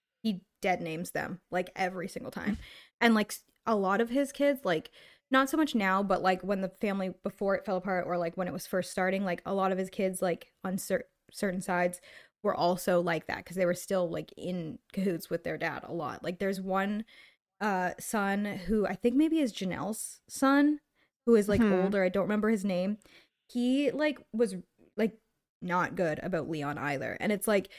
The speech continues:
Speaker 1: I feel like sometimes I watch the show and I, I forget that they're, like, deeply conservative and deeply religious. And I'm like,
Speaker 3: Yeah.
Speaker 1: "Oh,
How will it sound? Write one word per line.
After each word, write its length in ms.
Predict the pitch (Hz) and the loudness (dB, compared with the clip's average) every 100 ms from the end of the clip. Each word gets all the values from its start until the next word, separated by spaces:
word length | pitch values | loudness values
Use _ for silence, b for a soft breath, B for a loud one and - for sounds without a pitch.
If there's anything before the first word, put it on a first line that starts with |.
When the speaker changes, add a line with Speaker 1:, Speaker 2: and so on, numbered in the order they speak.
| B | B
Speaker 1:
I 100 | 214 | 0
feel 160 | 233 247 | 4 6
like 120 | 294 | 6
sometimes 320 | - 226 233 | 4 4 4
I 60 | 226 | 4
watch 300 | 190 175 - | 2 0 -2
the 100 | 202 | -6
show 280 | - 180 190 | -2 0 0
and 100 | 196 | 0
I, 140 | 180 | -2
I 120 | - 196 | -2 -2
forget 360 | - 196 185 | -2 0 0
that 120 | 214 202 | 0 2
they're, 160 | 226 | 4
like, 320 | 262 320 - - _ 202 | 4 4 2 -10 _ -2
deeply 440 | 202 220 202 202 185 | 4 4 4 2 2
conservative 760 | 208 208 185 165 185 151 120 | 0 2 2 4 4 2 2
and 180 | 190 180 - | 4 2 0
deeply 520 | - 208 202 190 190 170 | 0 2 2 0 0 0
religious. 640 | 147 143 - 156 - 185 | -2 -2 0 0 -2 -4
And 160 | - 214 | 0 2
I'm 100 | 190 | 4
like, 200 | 175 156 | 4 6
Speaker 3:
Yeah. 200 | 214 196 - | 6 4 4
Speaker 1:
"Oh, 320 | 220 220 170 | 6 6 4